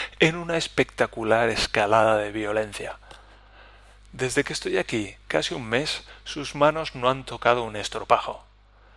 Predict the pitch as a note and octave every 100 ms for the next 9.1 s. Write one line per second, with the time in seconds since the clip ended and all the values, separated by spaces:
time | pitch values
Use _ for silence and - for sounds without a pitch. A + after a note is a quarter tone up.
0 | - - - F#3 F#3 - E3 - D#3+ B2+
1 | A2 G#2 A#2 B2 C3 B2 C3+ C3 B2+ C3
2 | - B2+ A#2 G#2 G#2 C#3+ D#3 - D3 A#2
3 | G#2+ G#2 - - - - - F#3 D#3 C#3+
4 | - C3+ B2+ C#3+ C#3+ C#3 B2 C3+ D3 D#3+
5 | C#3+ A#2+ A#2+ A#2 A2+ A2 - A2+ G#2 A2+
6 | A#2+ A#2+ - A2+ G#2 G2+ A#2+ A#2+ A#2 -
7 | A2 G#2 - - A#2+ A#2+ A#2 A2 G#2 A2
8 | B2 A#2 A2 G#2+ G#2+ - A2+ G2+ - A#2
9 | -